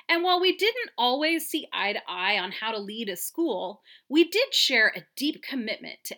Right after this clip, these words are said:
equity in education and to developing strong growth mindsets in our students.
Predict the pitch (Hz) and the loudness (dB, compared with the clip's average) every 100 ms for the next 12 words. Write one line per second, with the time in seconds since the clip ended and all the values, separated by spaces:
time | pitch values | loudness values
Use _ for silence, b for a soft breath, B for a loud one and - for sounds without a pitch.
0 | - 240 233 311 320 330 311 285 240 214 | 0 0 2 -2 0 0 0 -2 -6 -6
1 | 180 - 190 185 B B B 240 262 269 | -4 -4 -4 -8 B B B -4 -2 0
2 | 311 370 403 427 - 277 262 254 208 220 | 0 0 -2 -4 -4 -2 0 -2 -4 -4
3 | 233 226 202 202 208 - 156 - - - | -4 -4 -4 -2 -4 -6 -8 -8 -10 -10
4 | 196 170 - - 202 170 - _ - | -8 -8 -6 -8 -6 -8 -8 _ -18